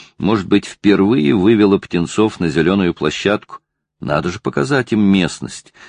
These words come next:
научить искать себе корм, приучить разбираться в звуках, внушить им, что окружающий мир полон врагов и что даже тишине не следует доверяться. Много забот у матери, пока повзрослеют птенцы.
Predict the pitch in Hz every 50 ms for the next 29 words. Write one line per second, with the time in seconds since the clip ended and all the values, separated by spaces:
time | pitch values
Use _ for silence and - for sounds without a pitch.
0 | - - - 87 76 - - 80 71 - 76 - - 85 78 - - 85 73 73
1 | 69 - - 92 107 127 139 143 143 - _ _ _ _ - - - _ - 92
2 | 95 95 92 - - 104 95 - 92 98 87 82 76 92 87 87 101 107 107 -
3 | - 95 82 71 80 65 80 85 87 123 156 165 - - - - - - _ _
4 | - - - _ - 87 104 113 113 110 - - - 151 165 - - 131 107 87
5 | - - - 82 76 73 - 78 73 76 - 95 104 98 85 - - - 82 76
6 | 80 98 131 139 127 - _ - 82 92 85 80 78 67 65 62 64 62 67 62
7 | 55 - 101 143 156 - - - 67 - - 78 67 64 85 82 - 82 73 65
8 | - - - 90 - - - 69 67 73 90 135 170 175 139 90 - - - 62
9 | 64 65 64 60 58 104 67 65 62 64 71 65 64 - - - - - _ _
10 | _ _ _ _ _ - - 90 101 143 185 196 185 71 62 - 73 - - 73
11 | 71 - - 71 80 104 127 131 - 120 113 110 - 69 - - 71 71 - -
12 | - 82 60 62 - 60 62 - - - 80 80 67 - - - - 71 69 67
13 | - - 143 147 123